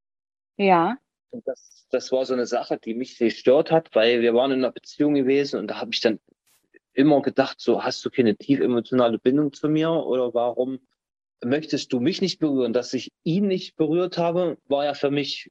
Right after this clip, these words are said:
Speaker 2: irgendwo selbstverständlich, weil ich wollte das damals, wie gesagt, auch nicht.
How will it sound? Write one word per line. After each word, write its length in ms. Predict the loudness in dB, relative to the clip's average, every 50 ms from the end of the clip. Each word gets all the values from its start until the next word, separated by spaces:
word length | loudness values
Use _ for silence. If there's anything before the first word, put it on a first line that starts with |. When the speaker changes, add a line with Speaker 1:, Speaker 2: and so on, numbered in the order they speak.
| _ _
Speaker 2:
irgendwo 460 | -2 -2 0 0 0 0 0 0 -2 -4 _
selbstverständlich, 880 | -8 -4 -4 -2 -2 -4 -6 -8 -8 -6 -2 -2 -2 -2 -2 -4 -2 -2
weil 120 | -2 -2
ich 100 | -2 0 0
wollte 200 | -2 -2 -2 -2
das 160 | -4 -4 -2
damals, 560 | -2 -2 -2 -2 -4 -4 -4 -4 -6 -8 -10 -12 -14 -12 _
wie 120 | -4 -2 -2
gesagt, 360 | 0 0 0 -2 -4 -2 -2
auch 220 | -2 -2 -2 -4
nicht. 300 | -4 -6 -6 -6 -10 -14